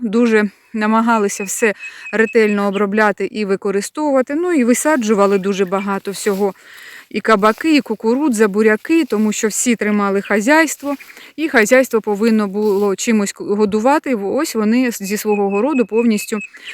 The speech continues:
це робили. Ну, зараз хата наша, мамина, батьківська, ось тут за деревами. Зараз намагаємось з донькою і з сестрою до неї дібратися.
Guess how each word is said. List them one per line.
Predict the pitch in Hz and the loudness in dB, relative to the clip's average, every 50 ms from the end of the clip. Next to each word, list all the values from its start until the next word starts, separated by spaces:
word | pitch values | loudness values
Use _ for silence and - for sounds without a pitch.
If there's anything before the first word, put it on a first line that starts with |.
| - - - _ - | -20 -20 -20 _ -10
це | - - 233 220 226 233 226 202 220 | -2 2 4 4 4 4 2 0 0
робили. | 220 226 220 196 202 196 185 180 175 180 175 180 170 _ _ _ _ _ _ _ _ _ _ _ - | 2 2 2 2 2 0 0 0 -2 -4 -8 -10 -14 _ _ _ _ _ _ _ _ _ _ _ -4
Ну, | 240 254 269 262 247 | 0 2 4 4 4
зараз | 226 226 226 220 220 214 - 208 | 6 4 4 4 2 -2 -4 -6
хата | - - 247 262 220 - 220 | -2 2 2 2 2 0 -2
наша, | 214 208 202 208 - - 202 202 190 - - - 220 | -2 -2 -2 -4 -4 -6 -6 -6 -8 -10 -14 -12 -6
мамина, | 202 208 196 196 202 202 196 196 196 190 _ - - - - - - - | -2 0 0 0 0 0 0 -2 -2 -4 _ -14 -20 -20 -20 -20 -10 -4
батьківська, | 185 220 196 - - 226 208 - - - 202 196 | -2 -2 -2 -2 -4 -8 -6 -6 -6 -6 -2 -2
ось | 196 208 202 - | 0 -2 -2 -4
тут | - 214 202 - - - - | -6 -8 -8 -8 -10 -16 -12
за | 202 185 208 | -6 -4 -2
деревами. | 190 175 214 233 285 320 320 277 247 220 208 | 0 0 2 2 4 4 4 4 2 2 0
Зараз | 185 220 240 240 220 208 | 2 2 2 2 2 0
намагаємось | 214 208 202 202 202 220 233 226 214 208 208 196 | 0 -2 -2 0 0 0 0 0 0 0 -2 -2
з | |
донькою | 170 202 208 202 196 - 277 294 285 254 240 - - - - - - | -4 -4 -4 -4 -4 -2 -2 0 0 0 -2 -4 -8 -20 -18 -10 -8
і | 214 | -6
з | - | -4
сестрою | - 220 202 - - 233 262 277 262 214 | -2 -2 -2 -2 -2 -2 0 0 0 0
до | 226 | 2
неї | 240 254 262 247 214 | 2 4 4 2 2
дібратися. | 180 226 196 190 185 165 165 165 - 180 - - - 175 170 | 0 -2 -2 -2 -2 -4 -6 -8 -10 -12 -12 -12 -14 -14 -16